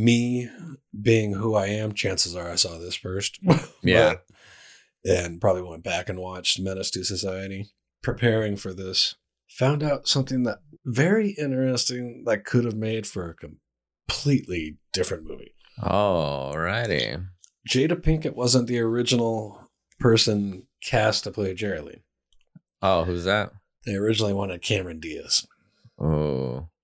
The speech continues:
Speaker 1: <laughs> That slight moan pretty much sums up my exact feelings. I'm like,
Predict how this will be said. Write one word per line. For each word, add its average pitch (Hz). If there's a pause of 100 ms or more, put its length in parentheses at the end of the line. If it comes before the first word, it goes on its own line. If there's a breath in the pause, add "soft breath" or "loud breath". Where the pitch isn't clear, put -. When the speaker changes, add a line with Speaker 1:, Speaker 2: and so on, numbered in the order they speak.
(300)
Speaker 1:
<laughs> - (1500 loud breath)
That 160
slight -
moan 127 (420 loud breath)
pretty 277
much 302
sums 226
up 220
my 196
exact 165
feelings. 160
I'm 131
like, 117